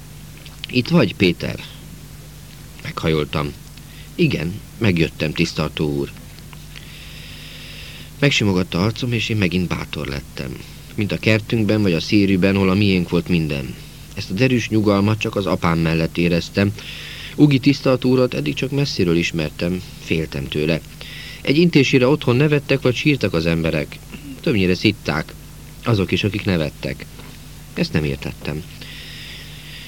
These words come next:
De most nem is törődtem vele. Jó volt közelében lenni, jó volt hangját hallani, mély volt, igaz és erős. Szinte kondult, mint az öreg harang, amikor azt mondta, „Dél van.”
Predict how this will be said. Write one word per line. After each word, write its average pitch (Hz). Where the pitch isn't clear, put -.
De 190
most 185
nem 180
is 117
törődtem 95
vele. 87
Jó 151
volt 107
közelében 98
lenni, 80
jó 117
volt 87
hangját 95
hallani, 92
mély 110
volt, 113
igaz 101
és 113
erős. 76
Szinte 135
kondult, 95
mint 92
az 92
öreg 87
harang, 69
amikor 80
azt 85
mondta, 76
„Dél 76
van.” 60